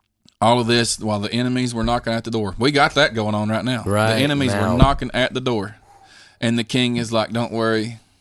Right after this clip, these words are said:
Speaker 1: No one can break our wall. You know, we're safe. We're this, we're that. We're so strong. We're so powerful. We're so advanced. We're so mighty.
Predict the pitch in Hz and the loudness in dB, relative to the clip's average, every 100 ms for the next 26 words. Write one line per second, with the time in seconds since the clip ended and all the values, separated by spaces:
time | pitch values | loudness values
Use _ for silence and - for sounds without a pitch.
0 | _ _ - 113 113 110 104 107 104 104 | _ _ -4 -2 0 -2 -4 -4 -2 -4
1 | 101 98 95 98 - - - - 101 92 | -4 -6 -6 -8 -10 -12 -20 -10 -6 -6
2 | 95 107 107 - 113 110 107 104 104 110 | -4 -4 -4 -2 0 0 -4 -8 -4 -4
3 | 110 104 104 104 107 101 101 - 139 131 | -4 -6 -6 -4 -4 -6 -6 -2 0 0
4 | - 120 117 107 - 147 - 110 104 101 | -2 -2 -2 -4 -2 -4 -2 -2 -4 -6
5 | 101 104 107 - - 196 117 92 87 90 | -8 -6 -6 -4 2 4 4 0 -8 -12
6 | 87 - - 135 - 147 113 98 92 90 | -12 -14 -10 -6 0 0 0 -4 -6 -10